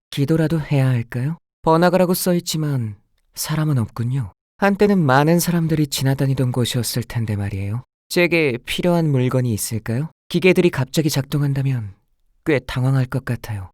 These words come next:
이상한 소리가 들리네요. 발밑을 조심해야겠습니다. 밤이 되면 위험할지도 모르겠네요. 아, 동물이 내는 소리였을까요? 나뭇가지를 밟지 않도록 조심해야겠어요. 여기서 잡은 물고기는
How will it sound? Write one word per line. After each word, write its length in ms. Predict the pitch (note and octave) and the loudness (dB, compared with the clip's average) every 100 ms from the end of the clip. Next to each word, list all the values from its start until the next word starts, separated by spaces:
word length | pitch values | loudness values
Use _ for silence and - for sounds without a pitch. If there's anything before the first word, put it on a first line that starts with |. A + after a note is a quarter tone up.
| _ C3+ | _ -4
이상한 420 | C#3 C3+ D3 C#3 | -2 0 0 0
소리가 300 | C#3+ C3 A#2+ | 0 0 -2
들리네요. 480 | A2+ A2 A2 A2+ B2+ _ | -2 -2 -2 -2 -6 _
발밑을 540 | D#3 C#3 D3+ C#3+ C#3+ A#2+ | 0 2 2 0 -2 0
조심해야겠습니다. 1000 | C#3+ C3 C#3 C3 B2 - A#2 G#2 F#2 - _ - | 0 0 0 0 -2 -2 -4 -6 -8 -14 _ -4
밤이 280 | D3 D#3 D#3 | 0 2 2
되면 460 | D#3+ D3+ C3 G2 F#2+ | 2 0 -2 -6 -6
위험할지도 600 | A#2+ C3+ C3+ C3 - B2+ | 0 2 2 0 -2 -4
모르겠네요. 640 | A2 A2 A#2+ A#2 A2+ F#2 - _ | -2 -2 -2 -2 -4 -8 -12 _
아, 540 | C#3 B2+ A#2 G#2+ G2 - _ _ _ _ _ _ | -2 -2 -2 -6 -10 -16 _ _ _ _ _ _
동물이 400 | D#3 D3 D3 D#3 | 0 2 4 4
내는 240 | C#3 C3 C3 | 4 4 2
소리였을까요? 800 | - A#2+ A2+ - A#2 - B2+ D#3+ _ - | 0 -2 -2 -4 -6 -4 -4 -4 _ -2
나뭇가지를 580 | D3 E3+ F3 F3+ F3 D#3+ | 2 2 2 0 0 -2
밟지 380 | C3 C3+ - | -2 -4 -2
않도록 420 | B2+ A2 - C3 - | -2 -2 -4 -6 -4
조심해야겠어요. 880 | B2 A#2 B2 A#2+ A#2 - A2 F#2+ - _ - | -4 -2 -2 -2 -2 -4 -4 -8 -14 _ 0
여기서 320 | C#3+ D3+ F#3 | 2 4 2
잡은 300 | F#3 E3 E3 | 2 2 2
물고기는 720 | C#3 C3 D#3+ D3 C3+ B2 G2 | 2 2 2 2 0 0 -6